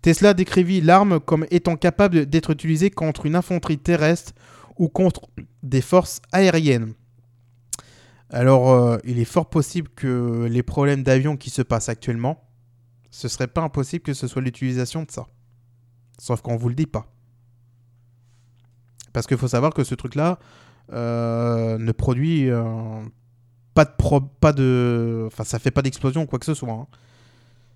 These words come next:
C'est, c'est un rayon, en fait, euh, de particules qui est, qui est balancé et qui peut, euh, dérégler tous les systèmes à l'intérieur, voire les cramer, hein. Ah, pour rappel,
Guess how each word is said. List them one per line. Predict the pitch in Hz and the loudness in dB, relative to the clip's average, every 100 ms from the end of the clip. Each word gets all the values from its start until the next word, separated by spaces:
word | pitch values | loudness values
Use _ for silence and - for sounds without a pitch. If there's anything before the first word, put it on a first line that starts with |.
| _ | _
C'est, | - 123 | -6 -4
c'est | 113 131 - | -4 -6 0
un | 127 | 0
rayon, | 123 127 147 156 170 156 | 0 0 2 2 0 -2
en | |
fait, | - 156 151 - | -2 -2 -2 -2
euh, | 131 123 120 | -2 0 0
de | 113 117 | -2 -2
particules | 139 - 143 - 156 | -2 -2 -8 -2 -4
qui | - | 0
est, | 131 123 117 117 | -2 0 -2 -6
qui | 131 | -4
est | 127 | -2
balancé | 123 117 - | -2 -2 -4
et | 170 175 147 123 | -4 -4 -4 -6
qui | 120 - | -8 -10
peut, | 123 147 | -2 2
euh, | 151 143 127 113 113 _ _ _ | 4 4 4 0 -4 _ _ _
dérégler | 135 135 139 143 143 | -2 2 4 2 0
tous | 139 165 | -2 -2
les | 156 | -4
systèmes | - 147 170 147 | -4 -6 -2 -2
à | |
l'intérieur, | 131 120 117 120 156 175 147 | -2 -2 -2 0 0 2 2
voire | 123 139 131 | 2 2 0
les | |
cramer, | 113 135 127 110 | -2 -4 -2 -4
hein. | 107 _ _ _ _ _ _ _ _ _ - | -6 _ _ _ _ _ _ _ _ _ -12
Ah, | 120 | -8
pour | 120 113 | -4 -2
rappel, | 110 156 | 0 0